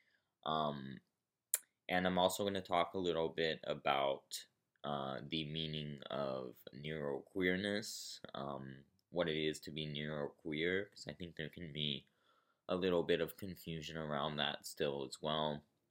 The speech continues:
I'm gonna be breaking down the meaning of neurodiversity versus neurodiverse versus neurodivergent, because there's also confusion around that. Anyways, um, we gotta start with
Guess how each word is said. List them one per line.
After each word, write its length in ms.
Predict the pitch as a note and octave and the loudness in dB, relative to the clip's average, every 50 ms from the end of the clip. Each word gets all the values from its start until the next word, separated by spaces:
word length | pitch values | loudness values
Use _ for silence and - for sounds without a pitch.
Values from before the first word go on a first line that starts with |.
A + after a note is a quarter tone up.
| _ _ _ _ _ _ _ _ _ _ - - - | _ _ _ _ _ _ _ _ _ _ -10 -6 -6
I'm 100 | F2 E2 | -4 -6
gonna 160 | D2+ D#2 D#2 D2 | -4 -4 -4 -4
be 140 | C2 D2+ | -2 -2
breaking 480 | C#2 - D#2+ D2 D2 D2 - F#2 E2+ D2+ | -2 0 2 0 0 0 -4 -10 -6 -4
down 500 | D2+ D2 C#2 C#2+ C#2+ C#2 C#2 C#2 C2+ C2 C2 | -2 -2 -2 -4 -6 -8 -10 -12 -14 -18 -10
the 140 | C#2 D2+ E2+ | -4 -2 -2
meaning 440 | E2 D2+ D#2+ D#2+ D#2 D#2 D#2 D#2 D#2 | -2 0 -2 -2 -2 -2 -2 -2 -4
of 120 | D2 C#2 | -6 -6
neurodiversity 1300 | D2 D2 D2 D2 D2 D2 C#2+ - D2 C2 C2 D2 D2+ D2+ - - - D#2+ D#2 D2+ D2+ D2 D2 D2 D2 - - _ _ _ _ _ _ _ _ - - - C2+ | -4 -4 -4 -2 -2 -2 -2 -2 -4 -4 -2 -2 0 0 0 0 -2 0 0 0 0 0 0 0 -2 -4 -6 _ _ _ _ _ _ _ _ -20 -20 -18 -12
versus 580 | D2 D2 D#2 D#2 D2+ - - E2 C2+ B1+ - - - _ - - | -4 0 0 0 0 0 -4 -6 -8 -8 -12 -16 -20 _ -16 -12
neurodiverse 1000 | C#2+ C#2+ D2 D2 D2 D2 C#2+ C#2 C#2 C#2 C2+ C2+ C#2+ D2 D2 D2 - - - - | -8 -6 -4 -2 -2 -2 0 0 0 0 -2 -2 0 0 2 0 0 -2 -6 -4
versus 360 | - D2+ C#2+ - - D2+ C#2+ C#2+ | -2 -2 -2 -2 -4 -8 -8 -8
neurodivergent, 1120 | C#2+ C#2 C#2 C#2 C#2 C2 C#2 C2+ C2 C2 C#2 E2+ F#2+ G2 F2+ A#2 G#2 F#2+ G2 - - - - | -8 -8 -6 -6 -4 -4 -4 -4 -4 -2 0 2 2 2 2 0 -2 -2 -2 -6 -10 -10 -6
because 480 | - - - - E2 D2+ C#2+ C2+ - - | -6 -6 -6 -4 -4 -4 -4 -4 -6 -8
there's 520 | - D2 C#2 C#2 C2+ C2+ - - - - _ _ _ _ _ _ - _ _ - - - - | -6 -4 -4 -4 -6 -8 -8 -10 -10 -10 _ _ _ _ _ _ -20 _ _ 4 4 4 6
also 320 | - G2+ G2 - - G#2 F2+ | 8 8 8 8 6 2 2
confusion 540 | - F2+ F2 D#2+ - E2+ D#2+ D2+ E2 E2 D#2 | 0 -2 -6 -4 -2 -2 -2 -2 -2 -2 -2
around 320 | C#2+ C#2 C#2 C#2+ C#2 C#2 | 0 0 0 0 0 0
that. 280 | C#2 C#2 C#2 C#2 - - _ - - - - - - - - - - | 0 0 0 0 -2 -6 _ -20 -20 -20 -20 -20 -20 -20 -10 0 6
Anyways, 800 | - A#2 A#2+ A#2 G2 D#2+ D2 C2 A1+ C2 C#2+ - - - - - - - | 6 8 8 8 6 6 6 4 4 2 -2 -4 -6 -8 -8 -8 -4 0
um, 500 | - F#2 F2+ F2 F2 F2+ F2+ F2 - - _ _ _ _ _ - - _ _ - | 2 4 4 4 4 2 -2 -2 -4 -8 _ _ _ _ _ -10 -10 _ _ -8
we 120 | F2 G2+ | -4 2
gotta 220 | F#2 A#2+ C3 C#3+ C#3+ | 6 6 6 6 6
start 460 | - - - A#2 G#2+ G#2+ G#2 - F2+ | 2 4 8 10 10 10 8 6 2
with 320 | F2+ F#2 F2+ F2 E2+ - | 2 2 2 2 0 -4